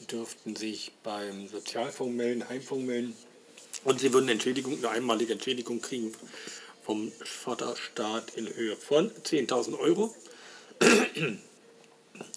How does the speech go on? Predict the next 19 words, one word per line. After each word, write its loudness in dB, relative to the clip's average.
Und 0
ja, 4
ich -4
hab -4
da -2
auch -2
mitgemacht, -4
hab -8
mir -2
auch -4
das -10
Geld -2
geholt, 2
wobei, -4
ähm, -6
es -12
keine 0
Wiedergutmachung -4
war. 0